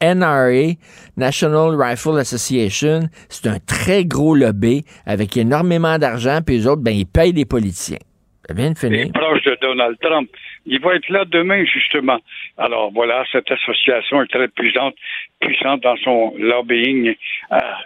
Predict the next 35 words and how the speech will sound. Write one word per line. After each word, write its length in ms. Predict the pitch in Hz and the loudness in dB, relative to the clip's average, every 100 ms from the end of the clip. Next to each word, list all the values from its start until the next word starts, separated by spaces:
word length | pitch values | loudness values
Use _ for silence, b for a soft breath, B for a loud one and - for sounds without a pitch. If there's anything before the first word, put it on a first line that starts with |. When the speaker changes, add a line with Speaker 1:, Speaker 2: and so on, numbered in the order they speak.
| 285 123 123 | -10 -8 -2
Speaker 2:
alors, 280 | 120 127 123 | 0 0 -2
plus 220 | - 165 156 | 0 0 2
ça 120 | 147 | 0
change, 280 | 127 143 151 | 0 0 -2
plus 220 | - 151 - | -2 -2 0
c'est 160 | 143 | 0
pareil, 460 | 127 120 127 143 131 | 0 0 -2 -2 -2
et 180 | 113 117 | 0 0
on 120 | 107 | 0
ne 100 | 113 | -2
parviendra 600 | 117 143 127 131 120 110 110 | -2 -4 0 -2 0 -2 -2
pas. 180 | 120 127 B B B _ - | -4 -6 B B B _ -4
Et 120 | 139 - | -2 0
c'est 100 | 151 | 0
malheureux 420 | 147 156 156 151 | 0 0 2 2
à 80 | 139 | 0
dire, 260 | 117 135 143 | 0 0 2
le 100 | 131 | 0
pays, 480 | 135 135 147 139 - | 0 2 2 -2 -2
les 220 | 131 139 | -2 0
États-Unis 540 | 139 143 123 131 147 | -2 -2 -2 -2 -2
est 40 | 139 | -4
un 100 | 127 | -4
pays, 320 | - 123 139 | -2 0 0
une 140 | 120 | 0
grande 260 | 113 147 175 | 0 0 0
démocratie, 720 | 147 147 131 123 117 - 147 _ B B B - | 0 -2 -2 -4 -6 -10 -14 _ B B B -4
mais 140 | 131 | -4
aussi, 560 | 131 123 - 135 127 110 | -2 -2 0 2 2 2
euh, 260 | 113 120 | -2 -4
un 40 | 123 | -2
pays 400 | 135 123 127 - _ | 0 2 0 -2 _
très 200 | - 139 | -4 -4
grandement 520 | 127 131 120 113 127 | -2 -2 -2 -2 -2
violent. 440 | 117 - 131 117 | -2 -2 0 0